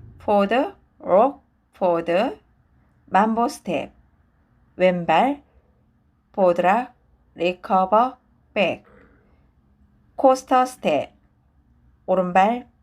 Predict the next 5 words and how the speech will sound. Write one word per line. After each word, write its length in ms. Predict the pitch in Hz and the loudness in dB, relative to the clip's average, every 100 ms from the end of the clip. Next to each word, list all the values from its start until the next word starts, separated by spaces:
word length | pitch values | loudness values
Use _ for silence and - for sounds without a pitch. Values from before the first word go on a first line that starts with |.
| - | -6
백, 340 | 226 240 269 _ _ _ _ | -2 -2 -4 _ _ _ _
투게더, 680 | - - 185 180 220 269 - _ _ | -12 -2 -2 2 0 0 -4 _ _
포워드. 540 | - 302 285 285 131 190 _ _ _ _ _ _ _ _ _ _ _ _ _ _ _ _ | -2 2 2 0 -6 -10 _ _ _ _ _ _ _ _ _ _ _ _ _ _ _ _
카운트. 760 | - 285 285 285 - 165 202 - _ _ _ _ _ _ | 2 4 4 0 -6 -8 -8 -18 _ _ _ _ _ _
원 420 | 202 220 196 - | 0 0 0 -6